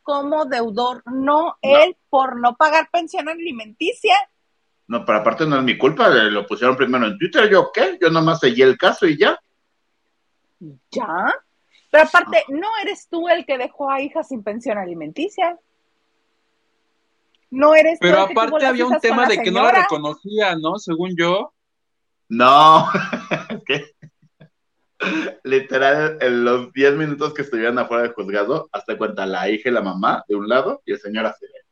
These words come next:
Speaker 2: "No las veo, no las conozco". <laughs> Por eso la portada fue, "Y no vio ni siquiera a su hija", <laughs> o "Ni la volteó a ver", o no sé qué demonios pusieron.
Speaker 1: Ni la volteó a ver, decía, sí.
Speaker 2: Ajá.
Speaker 1: Ni la volteó a ver. Ay, qué,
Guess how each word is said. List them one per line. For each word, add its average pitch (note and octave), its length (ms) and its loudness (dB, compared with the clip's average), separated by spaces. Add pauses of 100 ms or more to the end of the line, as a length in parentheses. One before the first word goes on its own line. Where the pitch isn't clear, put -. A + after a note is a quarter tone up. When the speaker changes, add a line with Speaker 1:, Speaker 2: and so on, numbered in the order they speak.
(260)
Speaker 2:
"No C4 200 2
las G#3 220 2
veo, C#3 360 0
no A3+ 200 4
las G3+ 180 2
conozco". D3+ 500 -4 (800)
<laughs> - 400 -12 (720)
Por B2 180 2
eso A#2+ 160 2
la C3 140 2
portada A#2+ 300 0
fue, - 260 -2 (180)
"Y F3 200 -6
no C4 320 6
vio B3+ 200 4
ni A3 140 -2
siquiera G3 440 4
a F3+ 40 2
su F#3 140 2
hija", F#3 400 2
<laughs> - 320 0
o F3 100 2
"Ni C3 140 -2
la A#2+ 120 4
volteó A#2 340 0
a C3+ 40 4
ver", C#3 220 4
o D#3+ 80 4
no C#3+ 140 -2
sé C3+ 180 -2
qué B2 80 -4
demonios A2+ 460 -6
pusieron. A#3+ 380 -6
Speaker 1:
Ni C#4+ 120 -2
la B3+ 160 4
volteó A#3+ 300 -4
a A#3 40 -2
ver, A3+ 220 -2
decía, A3 500 -12
sí. G#3+ 240 -16 (300)
Speaker 2:
Ajá. B2+ 360 -2
Speaker 1:
Ni - 220 -16
la D#3+ 240 -12
volteó - 340 -18
a - 120 -16
ver. D#3 120 -14 (280)
Ay, G#3+ 640 -6
qué, - 200 -18